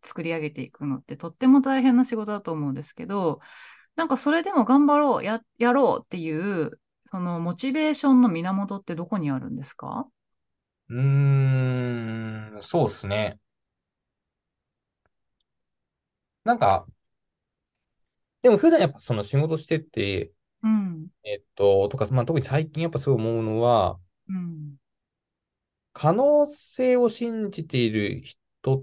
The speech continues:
Speaker 2: とか、可能性があるなって自分感じるものを、なんかできる限り、
Speaker 1: うん。
Speaker 2: なんか気づいちゃったから伸ばしたいみたいな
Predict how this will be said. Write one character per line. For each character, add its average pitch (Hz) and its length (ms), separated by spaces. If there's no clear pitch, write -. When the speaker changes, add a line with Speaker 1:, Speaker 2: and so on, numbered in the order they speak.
Speaker 2:
と 120 100
か、 104 120
可 - 140
能 180 120
性 202 120
が 180 120
あ 190 40
る 185 100
な 120 120
っ - 80
て 104 60
自 101 120
分 110 140
感 117 340
じ 123 100
る 117 100
も 117 160
の 120 160
を、 113 460
な 139 80
ん - 20
か - 80
で 123 140
き - 160
る 494 120
限 220 280
り、 127 320
Speaker 1:
う - 40
ん。 - 40
Speaker 2:
な 139 100
ん 131 40
か 104 100
気 - 160
づ 190 140
い - 180
ち - 120
ゃ 156 40
っ 139 140
た 127 120
か 117 80
ら 107 60
伸 101 120
ば 113 120
し - 60
た 113 100
い 98 40
み 90 120
た 90 80
い 82 80
な - 80